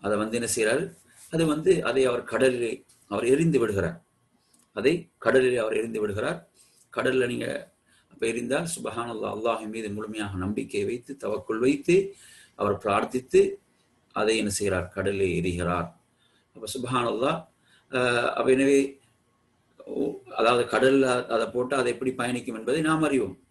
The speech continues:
ஆனா யார், யாரிடம், யாருடைய சக்தியின் மீது நம்பிக்கையை வைத்து போடுகிறார்? அல்லாஹின் மீது முழுமையாக நம்பிக்கை வைத்து, அல்லாஹுடைய ஆற்றலின் மீது நம்பிக்கை வைத்து,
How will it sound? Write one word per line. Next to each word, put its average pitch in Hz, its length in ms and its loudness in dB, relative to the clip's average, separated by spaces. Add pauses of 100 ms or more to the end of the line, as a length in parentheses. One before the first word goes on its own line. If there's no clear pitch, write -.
(200)
ஆனா 113 160 -6
யார், 131 500 0
யாரிடம், 139 800 0
யாருடைய 139 400 0
சக்தியின் - 380 -4
மீது 127 200 0
நம்பிக்கையை 131 480 0
வைத்து 117 200 -4
போடுகிறார்? 120 540 -2 (640)
அல்லாஹின் 110 400 0
மீது 101 200 -4
முழுமையாக 107 520 -4
நம்பிக்கை 110 480 -4
வைத்து, 160 460 -2 (440)
அல்லாஹுடைய 113 420 2
ஆற்றலின் 113 480 -2
மீது 113 240 -6
நம்பிக்கை 117 480 -4
வைத்து, 107 460 -4